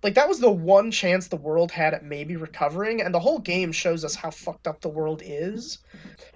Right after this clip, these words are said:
And he, we had that chance, but because he can't bear to, like, lose somebody again, he does the selfish thing. And he kills very innocent people in the process.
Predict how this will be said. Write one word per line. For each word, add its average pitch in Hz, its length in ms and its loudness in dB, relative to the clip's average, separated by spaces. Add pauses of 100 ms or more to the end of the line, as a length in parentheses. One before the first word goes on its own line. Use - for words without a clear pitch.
And 185 140 0
he, - 120 -18
we 226 200 -4
had - 260 0
that 247 220 2
chance, 226 400 0
but - 180 -14
because 220 340 -4
he 202 180 -6
can't 180 440 -2
bear 175 360 2
to, 180 120 -8
like, 147 260 -6
lose 254 300 -6
somebody 156 440 -4
again, 143 600 -4 (400)
he 170 920 -4 (240)
does 156 280 -2
the 165 120 -6
selfish 160 560 -2
thing. 170 440 -2 (540)
And 208 140 4
he 175 100 -10
kills 254 540 0
very 190 420 0
innocent 165 480 -6
people 160 340 -10
in 143 80 -8
the 123 60 -14
process. - 720 -12